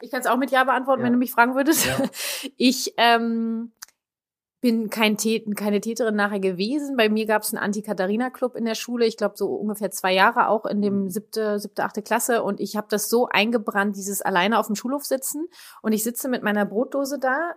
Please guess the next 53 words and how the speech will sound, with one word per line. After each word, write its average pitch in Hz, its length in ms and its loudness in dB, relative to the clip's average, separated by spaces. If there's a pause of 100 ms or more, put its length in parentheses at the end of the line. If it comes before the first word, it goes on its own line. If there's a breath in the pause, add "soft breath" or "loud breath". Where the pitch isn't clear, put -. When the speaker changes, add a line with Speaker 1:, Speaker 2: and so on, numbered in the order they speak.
Speaker 1:
auf, 202 340 -2
auf 190 240 -6
einer 196 140 -4
Bank. 240 460 0 (120)
Speaker 2:
Ja. 120 120 -12
Speaker 1:
Und 208 220 -4
da 208 120 4
ist - 240 -2
die 202 60 -4
Gruppe. 294 340 2 (500)
Die 185 100 -8
hatten 196 120 -4
ja 202 80 0
sogar 180 220 -2
Clubausweis 277 680 -2
Speaker 2:
Ja. 277 60 -4
Speaker 1:
und 277 40 -6
so 285 80 -6
weiter, 277 240 -2
ja. 208 160 -2 (440 soft breath)
Und 226 100 -4
einer 262 300 4
dreht 254 240 -2
sich 240 180 -4
um, 311 220 -4
guckt, - 480 -4
dreht 226 200 0
sich 240 140 -10
wieder 285 300 0
um. 311 160 -4 (100)
Alle 269 240 4
drehen 262 240 -2
sich 226 160 -8
um 220 80 -4
und 214 120 -4
gucken 247 320 -6 (260)
und 226 120 -2
drehen 233 200 0
sich 214 100 -8
wieder 180 260 -2
um. 165 120 -8
Speaker 2:
Ja. 156 120 -8 (140)
Speaker 1:
Das 214 140 0
ist 240 100 -2
so, 240 60 -2
das 226 180 0
hat 254 120 -4
sich 233 140 -4
so 269 120 4
eingebrannt 254 500 0
Speaker 2:
Ja. 190 80 -4
Speaker 1:
in 190 60 -4
mir. 247 240 -4